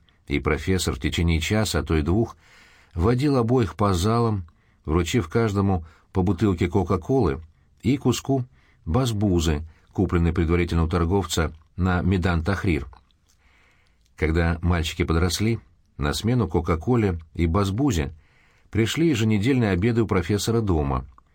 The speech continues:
Готовила его жена, ещё более дородная, нежели сам Аль-Хабиби. Братья читали книги из его библиотеки,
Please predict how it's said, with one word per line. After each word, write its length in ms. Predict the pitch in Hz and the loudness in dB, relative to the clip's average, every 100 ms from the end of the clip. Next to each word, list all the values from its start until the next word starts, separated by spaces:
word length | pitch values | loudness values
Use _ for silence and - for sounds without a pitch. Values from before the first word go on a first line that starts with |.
| _ _ | _ _
Готовила 500 | 65 69 87 82 85 | -4 -2 0 0 2
его 200 | 82 87 | 2 0
жена, 380 | 85 101 117 82 - _ _ | 0 0 0 -4 -8 _ _
ещё 300 | 69 - 85 | -6 -2 0
более 240 | 80 82 | 2 2
дородная, 480 | 73 87 101 90 80 | 2 2 2 2 0
нежели 400 | 78 80 80 78 | 2 0 0 -2
сам 340 | 76 90 87 82 - - | 0 0 -2 -4 -14 -6
Аль-Хабиби. 760 | 92 85 113 110 90 67 65 64 - _ _ _ - | -2 -2 0 0 0 0 -2 -6 -14 _ _ _ -4
Братья 340 | 67 101 85 | -2 0 -2
читали 380 | - 78 76 71 | -4 -2 -2 0
книги 460 | 82 85 78 73 - _ - | 0 2 2 -2 -6 _ -8
из 160 | 71 | -2
его 180 | 80 78 | 0 0
библиотеки, 840 | 71 69 76 76 - 104 98 87 | -2 0 0 0 0 -2 0 -4